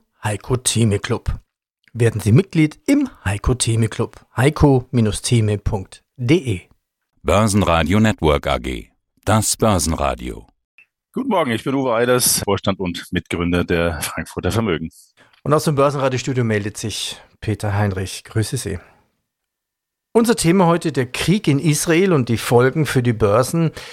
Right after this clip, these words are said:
Speaker 1: Sie kennen die Lage so ein bisschen vor Ort. Sie waren vor Ort, haben das Ganze schon mal besucht und haben Israel und auch den Gazastreifen besucht.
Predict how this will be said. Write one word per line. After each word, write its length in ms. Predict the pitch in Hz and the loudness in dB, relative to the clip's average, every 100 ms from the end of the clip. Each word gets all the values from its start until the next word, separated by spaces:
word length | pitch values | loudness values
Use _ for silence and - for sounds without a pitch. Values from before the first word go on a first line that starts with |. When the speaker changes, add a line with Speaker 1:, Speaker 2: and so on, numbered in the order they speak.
| - - _ _ _ _ | -20 -20 _ _ _ _
Speaker 1:
Sie 200 | _ - | _ -8
kennen 340 | - - 185 220 | -4 0 2 4
die 100 | 185 | 2
Lage 320 | 131 139 202 | 2 2 0
so 120 | 190 | 2
ein 80 | 151 | 2
bisschen 420 | 175 - 175 151 | 0 2 2 2
vor 260 | - - 123 | 0 -2 0
Ort. 280 | 120 185 - | 2 0 -2
Sie 240 | - 123 | -4 -2
waren 260 | 120 113 214 | 0 2 2
vor 180 | - 160 | 2 0
Ort, 180 | 185 185 | 0 0
haben 140 | 151 | -2
das 120 | 131 | -2
Ganze 240 | 135 135 151 | -2 -2 -2
schon 200 | 147 131 | 0 0
mal 120 | 120 | 2
besucht 520 | 117 - 131 208 - | 0 -2 -2 -2 -2
und 100 | 147 | 0
haben 180 | 123 131 | 0 0
Israel 500 | - 170 - 185 180 | -4 -4 -2 -2 0
und 120 | 160 135 | 0 -2
auch 120 | 123 | -4
den 200 | 135 123 | -4 -4
Gazastreifen 840 | 98 117 139 117 - 92 101 107 | -2 -2 0 -2 -2 -4 -2 -6
besucht. 520 | 104 - 120 117 - | -6 -8 -8 -8 -10